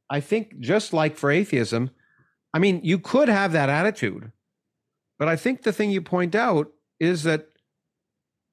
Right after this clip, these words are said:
that even th-, that that's not a natural consequence of accepting the, the, the, the absence of free will any more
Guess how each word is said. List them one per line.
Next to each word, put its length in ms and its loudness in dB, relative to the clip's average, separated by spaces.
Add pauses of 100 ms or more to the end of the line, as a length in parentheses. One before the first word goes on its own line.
(400)
that 380 -2 (260)
even 340 0 (140)
th-, 260 -12
that 220 0
that's 200 0
not 200 2
a 60 2
natural 500 2
consequence 760 -4
of 80 -6
accepting 520 -2
the, 200 0
the, 260 -6
the, 320 -2 (380)
the 400 0
absence 460 -4
of 100 -6
free 120 0
will 280 2
any 240 2
more 520 2